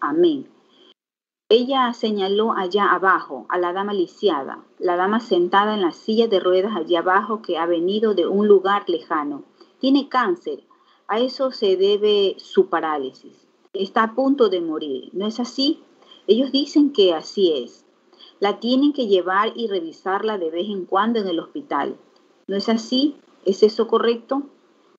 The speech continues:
Levántese y váyase a casa. Créalo esta noche y váyase a casa. Allí lo tiene. Vaya a casa creyendo a Dios. Usted no necesita su pañuelo. Aleluya.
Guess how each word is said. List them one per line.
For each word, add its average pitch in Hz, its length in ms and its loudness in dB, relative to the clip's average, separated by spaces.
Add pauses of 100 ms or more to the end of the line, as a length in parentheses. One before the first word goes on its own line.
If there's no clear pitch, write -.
(140)
Levántese 196 880 0 (120)
y 220 120 -6
váyase 226 460 -2
a 151 80 -10
casa. - 420 -12 (720)
Créalo 240 760 0 (920)
esta 220 300 0
noche 151 480 -8
y 202 140 -2
váyase 220 520 0
a - 100 -10
casa. - 400 -12 (400)
Allí 208 240 2
lo 233 140 4
tiene. 139 360 -12 (180)
Vaya 247 280 0
a 233 80 -4
casa 156 360 -6
creyendo 240 680 0
a 170 120 -4
Dios. 151 400 -8 (220)
Usted 254 300 2
no 262 140 2
necesita 240 540 -2
su 220 180 -4
pañuelo. 165 580 -2 (120)
Aleluya. 180 800 2